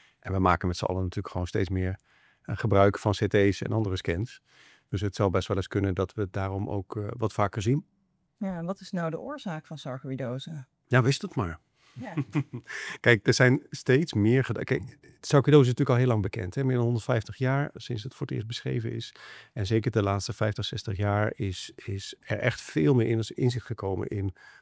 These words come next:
Speaker 1: het ontstaan, hè? Het, het immunomechanisme van granuloomvorming, eh, onder andere bij sarcoïdose.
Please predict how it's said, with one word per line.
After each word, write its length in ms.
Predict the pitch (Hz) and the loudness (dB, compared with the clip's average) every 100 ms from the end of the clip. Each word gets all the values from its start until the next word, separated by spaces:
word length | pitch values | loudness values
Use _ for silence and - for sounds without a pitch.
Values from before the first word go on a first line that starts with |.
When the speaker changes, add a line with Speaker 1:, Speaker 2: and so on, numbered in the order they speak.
| _ _ _ | _ _ _
Speaker 1:
het 240 | - 101 - | -10 -8 -2
ontstaan, 600 | 104 - - 110 87 101 | -2 -2 2 2 4 0
hè? 140 | 135 | 0
Het, 180 | 110 - | -4 -6
het 240 | - 95 - | -8 -8 -10
immunomechanisme 1200 | - 120 107 113 107 104 101 104 98 95 98 90 | -8 -4 2 4 6 4 2 0 -2 -2 -4 -6
van 340 | - 95 98 | 0 0 0
granuloomvorming, 800 | - 95 90 92 92 95 87 90 | -4 -4 -2 -4 -4 -8 -8 -10
eh, 140 | - - | -12 -14
onder 260 | - 95 90 | -8 -4 -4
andere 200 | 95 92 | -4 -6
bij 100 | 95 | -8
sarcoïdose. 760 | 107 95 92 95 120 120 165 | -6 -6 -6 -2 -2 -2 -6